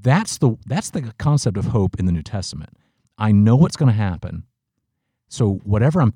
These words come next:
so when me and Eli, are, my young, my oldest son, are watching the D V D,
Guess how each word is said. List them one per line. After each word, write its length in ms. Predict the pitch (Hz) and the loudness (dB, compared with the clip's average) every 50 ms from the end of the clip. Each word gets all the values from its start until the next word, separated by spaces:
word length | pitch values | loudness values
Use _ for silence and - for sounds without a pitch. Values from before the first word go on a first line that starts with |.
| - - _ | -4 -14 _
so 260 | _ - - 135 113 | _ -2 0 0 0
when 340 | 110 117 123 117 113 110 117 - | 0 0 -2 -2 -2 -2 -4 -6
me 160 | - 117 123 127 | -6 -2 -2 0
and 80 | 123 | 0
Eli, 180 | 117 120 113 110 | 0 0 0 0
are, 220 | 110 107 104 104 - | -2 -2 -2 -4 -4
my 140 | 104 98 | -6 -4
young, 260 | 98 101 107 107 113 - | -2 0 0 -2 -2 -4
my 160 | - 98 95 | -6 -4 -2
oldest 240 | 104 113 110 101 - | -2 -2 -2 -2 -4
son, 120 | - 113 | -4 -2
are 80 | 104 95 | -2 0
watching 420 | 92 98 98 101 101 - - 98 | 0 -2 -2 -4 -4 -4 -4 -4
the 80 | 90 90 | -4 -2
D 140 | 82 95 92 | -4 -4 -4
V 100 | 87 82 | -4 -4
D, 380 | 80 101 104 90 85 85 85 | -2 -2 -2 -2 -4 -6 -10